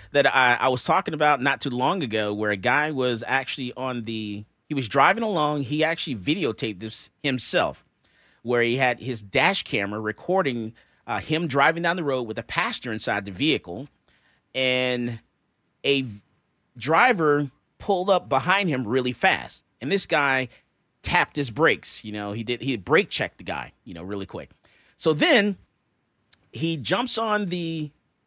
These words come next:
toll, uh, gets on, looks like a toll road, and as he gets on the toll road, he brake checks the guy again.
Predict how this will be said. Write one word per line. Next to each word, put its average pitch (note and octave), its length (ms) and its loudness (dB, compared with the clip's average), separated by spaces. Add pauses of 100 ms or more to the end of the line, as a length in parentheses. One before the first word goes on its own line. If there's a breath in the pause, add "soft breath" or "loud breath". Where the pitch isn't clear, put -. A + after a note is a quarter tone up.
toll, C#4 480 -2
uh, B2+ 220 2
gets F3 220 -2
on, F#3 240 -4
looks D#3 180 -4
like D#3+ 180 -2
a A#2+ 60 -2
toll A#3 320 2
road, A2+ 380 0 (580)
and B2+ 220 -2
as A#2 100 -4
he C3 60 -4
gets B3 200 -6
on B3 60 -2
the A3+ 80 -4
toll G3 240 -2
road, B2 260 -2
he C3+ 80 -4
brake C3+ 360 2
checks - 320 -2
the E3+ 60 -4
guy A#2 240 4
again. A#2+ 480 0